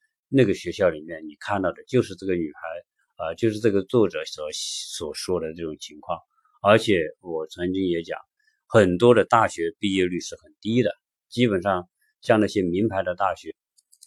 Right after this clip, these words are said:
有很多可能只有百分之五十的毕业率，啊，不同程度了。有的当像也好一点的百分之六十、百分之七十、百分之八十可能也是有的。但是就是说跟中国相比，中国百分之九十九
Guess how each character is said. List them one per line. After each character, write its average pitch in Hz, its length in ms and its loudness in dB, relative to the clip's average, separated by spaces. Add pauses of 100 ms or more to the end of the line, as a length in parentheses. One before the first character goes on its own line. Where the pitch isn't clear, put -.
(200)
有 110 160 6
很 92 180 0
多 92 140 4
可 - 100 0
能 98 120 0
只 104 120 -6
有 107 80 4
百 92 200 0
分 101 100 -6
之 120 60 -2
五 101 160 -4
十 - 160 -14
的 101 180 -2
毕 80 100 -18
业 82 120 -12
率， 82 160 -20 (460)
啊， - 40 -20 (400)
不 165 80 8
同 92 300 -2
程 82 240 -10
度 98 120 -4
了。 80 60 -4 (220)
有 85 180 -6
的 104 120 2
当 117 200 4
像 110 240 0 (340)
也 110 140 8
好 95 300 6
一 - 20 2
点 101 140 2
的 95 80 -2
百 80 120 -4
分 87 100 -12
之 104 80 -6
六 120 160 4
十、 98 120 -12
百 85 120 -10
分 87 80 -8
之 101 100 -2
七 - 200 0
十、 87 220 -4
百 85 160 -6
分 87 100 -8
之 95 120 -10 (120)
八 104 200 2
十 - 160 -8
可 85 120 -10
能 82 140 -12
也 80 280 -12
是 104 200 -4
有 87 120 -2
的。 - 180 -12 (400)
但 160 120 8
是 139 160 -4
就 131 140 2
是 123 60 -2
说 127 200 2 (440)
跟 170 180 10
中 185 220 10
国 131 120 8
相 113 280 2
比， 95 120 -16
中 175 240 6
国 160 180 8
百 139 140 6
分 135 140 0
之 151 80 -4
九 104 160 0
十 123 140 -8
九 110 180 2